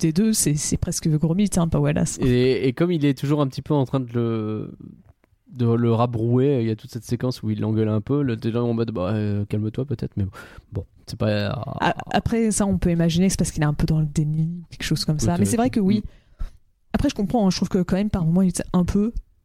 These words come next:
Speaker 1: genre, il était un peu du temps à comprendre ce qui se passait.
Speaker 2: Oui, un petit peu. <laughs> Mais après, il est cool. Enfin, je, j'aime bien ce personnage aussi. Il est, il est un peu,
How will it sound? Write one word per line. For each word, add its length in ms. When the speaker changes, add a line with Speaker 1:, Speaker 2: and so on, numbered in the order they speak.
Speaker 1:
genre, 260
il 60
était 100
un 60
peu 100
du 140
temps 180
à 80
comprendre 320
ce 60
qui 60
se 40
passait. 380
Speaker 2:
Oui, 100
un 60
petit 180
peu. 300
<laughs> 580
Mais 60
après, 200
il 80
est 80
cool. 280
Enfin, 200
je, 280
j'aime 160
bien 80
ce 60
personnage 440
aussi. 320
Il 80
est, 420
il 180
est 40
un 140
peu, 420